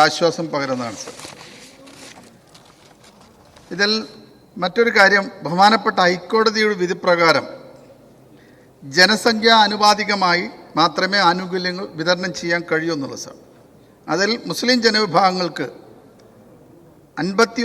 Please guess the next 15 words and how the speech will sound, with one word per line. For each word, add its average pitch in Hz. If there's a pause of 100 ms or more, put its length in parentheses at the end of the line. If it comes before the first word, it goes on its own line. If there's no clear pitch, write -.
ഒൻപത് 202 (140)
പോയിന്റ് 190 (320)
സീറോ 185 (500)
സിക്സ് 220
പെർസെന്റ് 160
ആണ്, - (1300)
ക്രിസ്ത്യൻ 254
ജനവിഭാഗങ്ങൾക്ക് 202 (1300)
നാൽപത് 214 (140)
പോയിന്റ് 196
എട്ട് 190 (120)
ഏഴിൻ്റെ 185
പെർസെന്റ് 151
ആണ്, 113
സർ. -